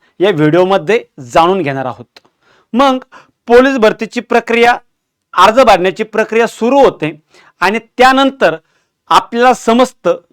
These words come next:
की कोणतं डॉक्युमेंट्स आपल्याकडे नाहीये आणि त्याच वेळी सर्वात जास्त आपली धावपळ होते. मग ती धावपळ जर करून घ्यायची नसेल, तर आपल्याला एक काम करायचंय, कोणकोणते डॉक्युमेंट्स महत्त्वाचे आहेत, ते सर्व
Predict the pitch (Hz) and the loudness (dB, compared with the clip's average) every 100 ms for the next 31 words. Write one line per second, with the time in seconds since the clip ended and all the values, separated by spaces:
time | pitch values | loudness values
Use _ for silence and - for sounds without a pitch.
0 | _ - 233 - _ - 233 240 240 269 | _ -6 -6 -6 _ 0 2 2 2 2
1 | 262 226 - 220 226 214 190 196 196 202 | 4 2 2 -2 -2 -2 -4 -2 -2 -2
2 | 240 277 226 139 147 _ _ _ _ 165 | -2 -2 -2 -4 -8 _ _ _ _ -4
3 | 196 208 _ 240 269 254 220 196 190 - | -2 -4 _ 2 2 2 0 0 -2 -6
4 | _ _ _ - 190 190 240 220 220 220 | _ _ _ -8 -4 2 2 2 0 0
5 | - 247 214 - 208 165 143 - 175 131 | 0 2 2 0 0 0 0 -2 -6 -6
6 | 120 113 _ _ _ _ _ 190 240 240 | -18 -20 _ _ _ _ _ -6 -6 _
7 | 262 196 160 185 220 - 269 277 285 277 | -4 -2 0 0 0 2 2 4 2 2
8 | 254 269 226 180 180 233 269 180 156 160 | 0 2 0 -2 -2 -2 -2 -2 -8 -10
9 | _ _ _ 226 214 214 254 269 262 254 | _ _ _ 2 4 2 0 2 2 2
10 | 208 208 196 196 185 202 220 _ _ _ | 0 0 0 -2 0 -4 -6 _ _ _
11 | _ _ _ - 240 262 254 269 262 247 | _ _ _ -2 0 0 0 0 0 -2
12 | 180 - 170 175 202 - 247 247 220 220 | -2 -4 0 2 2 2 0 -2 -6 0
13 | 254 262 226 202 196 196 _ _ _ _ | 0 0 -2 -2 -4 -8 _ _ _ _
14 | 247 247 - - 226 262 | -2 -2 -4 -2 2 4